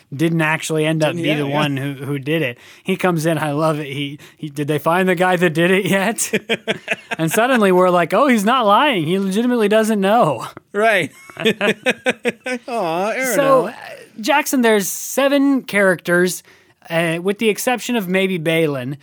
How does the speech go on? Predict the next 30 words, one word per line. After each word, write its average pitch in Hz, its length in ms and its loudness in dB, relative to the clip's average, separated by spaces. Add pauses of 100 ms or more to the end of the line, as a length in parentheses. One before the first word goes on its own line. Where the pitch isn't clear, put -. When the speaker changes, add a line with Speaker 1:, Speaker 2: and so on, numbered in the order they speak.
(240)
Speaker 1:
They 165 180 -2
all 202 340 4
have 190 320 0
a 180 60 2
journey. 147 640 -4 (300)
Uh, 147 340 0 (220)
Balin's 160 380 -2
journey, 160 300 0
I 143 40 -2
guess, 143 320 -4
is 135 120 -6
just 127 220 -10
catching 139 640 -6
the, 131 240 -6
the 135 300 -14
thief. 139 360 -8
I 127 60 -10
don't 123 120 -10
know. 113 120 -12
That, 135 200 -8
that 139 160 -6
might 135 200 -6
be 123 120 -12
kind 135 260 -12
of 120 80 -12
an 123 60 -10
ignorant 120 320 -10
thing 123 140 -8
to 117 60 -10
say. 113 300 -14